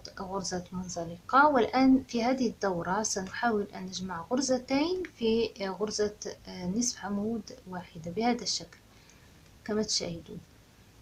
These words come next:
ألف حول الإبرة، أدخل الإبرة في هذه الغرزة، أخرج الخيط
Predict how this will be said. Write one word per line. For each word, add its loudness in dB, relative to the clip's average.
ألف 0
حول 4
الإبرة، 2
أدخل -4
الإبرة -4
في -6
هذه -10
الغرزة، -6
أخرج -12
الخيط -4